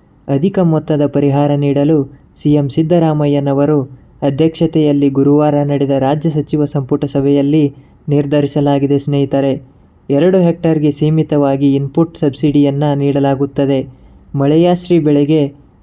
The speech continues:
ಪ್ರತಿ ಹೆಕ್ಟೇರ್‌ಗೆ ನಿಗದಿತವಾಗಿದ್ದು ಎಂಟು ಸಾವಿರದ ಐದುನೂರು ರೂಪಾಯಿಯನ್ನ ನೀಡಲಾಗಿದೆ. ಎರಡು ಹೆಕ್ಟೇರ್‌ಗೆ ಸೀಮಿತವಾಗಿ ಇನ್‌ಪುಟ್ ಸಬ್ಸಿಡಿಯನ್ನ ನೀಡಲಾಗುತ್ತದೆ. ಮಳೆಯಾಶ್ರಿತ ಬೆಳೆಗೆ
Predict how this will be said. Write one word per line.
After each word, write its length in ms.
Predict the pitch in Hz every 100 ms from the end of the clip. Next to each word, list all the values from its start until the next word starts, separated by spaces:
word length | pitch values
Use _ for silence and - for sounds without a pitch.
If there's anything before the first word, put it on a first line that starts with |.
| -
ಪ್ರತಿ 260 | 143 196
ಹೆಕ್ಟೇರ್‌ಗೆ 520 | 165 160 - 156 147
ನಿಗದಿತವಾಗಿದ್ದು 1200 | 143 139 156 156 156 151 143 139 139 135 151 143 - - -
ಎಂಟು 240 | 147 170
ಸಾವಿರದ 360 | 175 160 156 147 -
ಐದುನೂರು 440 | 135 160 180 175
ರೂಪಾಯಿಯನ್ನ 500 | 165 156 147 147 143
ನೀಡಲಾಗಿದೆ. 760 | 147 143 139 139 135 139 139 135 - -
ಎರಡು 340 | 143 156 175 180
ಹೆಕ್ಟೇರ್‌ಗೆ 520 | 170 170 165 151 156
ಸೀಮಿತವಾಗಿ 880 | 151 156 160 156 151 147 147 151 139
ಇನ್‌ಪುಟ್ 340 | 147 160 175
ಸಬ್ಸಿಡಿಯನ್ನ 640 | - 156 - 160 151 147 147
ನೀಡಲಾಗುತ್ತದೆ. 840 | 143 143 143 143 143 143 143 139 139 - - - - - -
ಮಳೆಯಾಶ್ರಿತ 720 | 147 147 170 180 180 165 165
ಬೆಳೆಗೆ 540 | 147 147 151 156 147